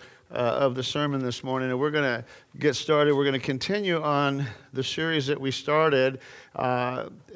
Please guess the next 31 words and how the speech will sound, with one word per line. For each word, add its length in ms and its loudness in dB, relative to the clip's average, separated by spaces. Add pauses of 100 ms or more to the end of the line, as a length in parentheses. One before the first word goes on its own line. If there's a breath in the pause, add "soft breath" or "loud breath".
(640 loud breath)
last 480 2
week 520 -2
called 420 2
You 460 -2
in 200 -2
Five 460 2
Years. 500 -4
And, 380 -4 (380 loud breath)
and 160 -4
the 120 -4
challenge 720 2
is, 340 2
is 380 -2
the, 280 4
and 160 -2
the 60 -2
question 540 0
that 80 -4
we 80 -2
kind 240 0
of 80 -2
asked 340 4
is, 140 -2
who 320 -2
do 80 -6
you 200 -2
want 300 -2
to 140 -2
be 540 0 (420 loud breath)
five 760 2 (140)
years 760 -2